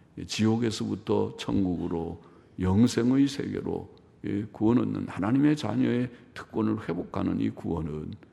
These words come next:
하나님의 전적인 은혜로 된 것이다. 행위로 된 것이 아니다.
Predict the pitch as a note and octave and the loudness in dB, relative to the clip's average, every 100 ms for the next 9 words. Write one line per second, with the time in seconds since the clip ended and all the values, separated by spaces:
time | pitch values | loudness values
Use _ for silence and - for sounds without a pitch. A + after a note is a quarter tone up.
0 | _ _ _ _ - - E2 D2 D#2+ D#2+ | _ _ _ _ -14 -8 -4 -4 -4 -6
1 | D#2+ D#2+ A2 C3 A2+ A#2 B2+ - D3+ E3+ | -6 -4 -2 -2 -2 -2 -4 0 2 2
2 | A#2+ A2 C3 G2 G2 A#2 A2+ - - - | 0 -4 -4 -6 -6 -8 -10 -14 -16 -10
3 | A2+ A2 D3 E3+ E3+ A#2+ A2+ A2 - G#2+ | -4 -2 -2 -4 -4 -4 -4 -4 -8 -8
4 | F2+ E2+ | -10 -12